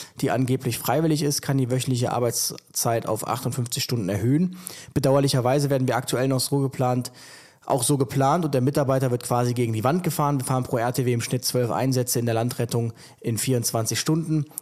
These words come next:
Unsere Ruhezeit in der Nacht liegt manchmal bei einer Stunde Schlaf. Jetzt zu allerletzt habe ich die Opt-out-Regelung gekündigt.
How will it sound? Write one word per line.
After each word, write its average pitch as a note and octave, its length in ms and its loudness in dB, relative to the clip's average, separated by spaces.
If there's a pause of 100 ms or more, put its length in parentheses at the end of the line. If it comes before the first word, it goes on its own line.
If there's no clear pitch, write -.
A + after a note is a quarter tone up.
Unsere B2+ 260 0
Ruhezeit C3 540 0
in A#2 60 -4
der B2 80 0
Nacht B2 280 -2
liegt B2+ 160 -4
manchmal A#2+ 300 0
bei G#2+ 80 -2
einer A#2+ 200 0
Stunde A2 240 -4
Schlaf. C3 420 -2 (300)
Jetzt - 260 -2
zu C3 120 2
allerletzt A#2+ 440 0
habe A#2+ 120 2
ich A#2 60 -2
die A#2+ 120 -2
Opt-out-Regelung A#2+ 720 0
gekündigt. D3+ 640 0